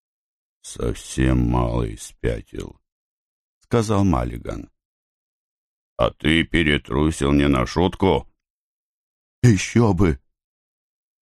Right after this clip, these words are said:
произнес Стивен с энергией и нарастающим страхом.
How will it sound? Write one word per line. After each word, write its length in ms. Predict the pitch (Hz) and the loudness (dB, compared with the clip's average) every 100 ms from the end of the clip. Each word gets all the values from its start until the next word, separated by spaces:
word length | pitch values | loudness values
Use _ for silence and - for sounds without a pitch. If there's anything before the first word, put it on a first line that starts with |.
| _ _ _ - | _ _ _ -6
произнес 500 | 55 53 50 60 60 | -6 -4 -4 -4 -4
Стивен 600 | - - 64 64 64 64 | -8 -8 -4 -2 0 0
с 120 | - | 0
энергией 600 | 55 55 60 57 67 64 | 0 0 0 0 0 0
и 160 | - 76 | 0 2
нарастающим 800 | 67 65 - 60 62 60 60 58 | 2 0 -2 -2 -2 -2 -2 -4
страхом. 680 | - - 50 - 53 60 | -4 -4 -2 -2 -6 -6